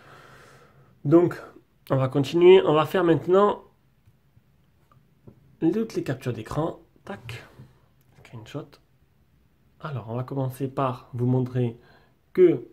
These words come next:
malheureusement P U B G pour l'instant n'est pas compatible, donc il faudra sûrement attendre une mise à jour de téléphone ou du Play Store.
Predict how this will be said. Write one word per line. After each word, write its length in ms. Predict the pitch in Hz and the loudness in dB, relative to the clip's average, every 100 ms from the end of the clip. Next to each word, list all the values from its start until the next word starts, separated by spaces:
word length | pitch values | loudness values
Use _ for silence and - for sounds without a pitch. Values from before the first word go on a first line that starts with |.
| _ _ _ _ | _ _ _ _
malheureusement 680 | 131 160 156 143 135 135 113 | -2 2 2 0 0 0 0
P 200 | - 180 | -2 -2
U 20 | |
B 80 | 151 | -2
G 260 | 131 127 | -2 -2
pour 160 | 123 160 | -2 -2
l'instant 320 | 151 131 123 | -4 -4 -6
n'est 80 | 120 | -6
pas 140 | 123 | -6
compatible, 440 | - 117 - 135 139 - | -8 -8 -8 -10 -8 -8
donc 160 | 120 | -8
il 20 | - | -4
faudra 260 | 123 127 | -4 -4
sûrement 240 | 123 156 151 | -6 -6 -6
attendre 440 | 147 143 131 120 - - - - - | -4 -2 -2 -4 -14 -20 -20 -10 -2
une 180 | 170 160 | 2 4
mise 200 | 160 147 | 4 2
à 80 | 139 | -2
jour 140 | 139 | -4
de 60 | 131 | -6
téléphone 480 | 127 127 147 156 208 - _ _ _ _ 139 | -6 -6 -4 -6 -8 -16 _ _ _ _ -6
ou 80 | |
du 100 | 120 | -6
Play 140 | 117 107 | -6 -10
Store. 260 | - 151 | -10 -12